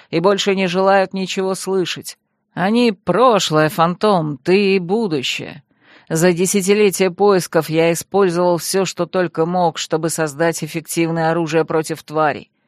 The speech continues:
Я годы потратил на то, чтобы изобрести способ борьбы с тьмой.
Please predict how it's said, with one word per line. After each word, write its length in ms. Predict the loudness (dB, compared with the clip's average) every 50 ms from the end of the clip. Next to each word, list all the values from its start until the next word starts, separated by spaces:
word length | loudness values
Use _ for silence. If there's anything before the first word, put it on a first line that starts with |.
| _ _ _ _ _ _ _ _ _
Я 220 | 0 2 2 4 2
годы 420 | 2 4 4 4 4 4 4 2
потратил 560 | 2 2 0 0 2 2 2 2 2 0 0 0
на 140 | 0 -2 -4
то, 240 | -4 -2 -2 0
чтобы 400 | 0 -2 -4 -6 -4 -2 -2 -2
изобрести 560 | 0 0 -2 -2 -2 -4 -4 -6 -6 -6 -6 -6
способ 480 | -6 -6 -4 -4 -4 -2 -2 -2 -4
борьбы 380 | 0 0 0 0 0 -2 -4 -4
с 100 | -6 -8
тьмой. 420 | -8 -8 -6 -4 -4 -6 -8 -10